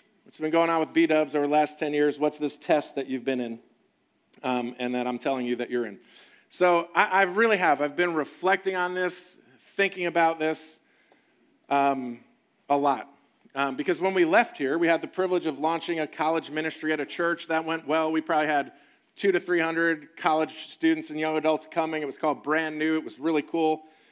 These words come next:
Um, focused on Jesus. Same, same kind of thing that we did here, but God just did it there.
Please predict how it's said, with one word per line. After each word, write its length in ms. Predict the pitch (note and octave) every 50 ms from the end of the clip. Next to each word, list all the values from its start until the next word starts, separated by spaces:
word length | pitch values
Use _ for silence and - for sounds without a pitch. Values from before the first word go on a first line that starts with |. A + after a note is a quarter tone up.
| _ _ _ _ _ -
Um, 460 | C3+ C3+ C3+ C3 C3 B2 B2 A#2+ A#2 _ _
focused 440 | _ - - D#3+ D#3+ D3+ D3+ - E3+
on 160 | D#3+ D#3+ D#3+
Jesus. 500 | C3 D3 D#3+ D#3+ D3+ D3+ D#3+ D3+ - -
Same, 260 | - G3 F#3+ F#3 F3+
same 300 | - - - G3 G#3 G#3
kind 180 | G3+ A3 G#3 G#3
of 80 | G3+ G3+
thing 200 | G3+ G3+ G3 G3
that 100 | F#3+ F3+
we 80 | F3+
did 160 | E3 F#3 F#3
here, 240 | F3+ E3+ F3+ F#3 G3
but 160 | E3+ C#3+ B2
God 220 | - D3 D3 D3+ D3+
just 160 | D#3 C#3 C#3
did 100 | D#3 D#3
it 100 | D#3+ D3
there. 200 | C3+ A#2+ G#2+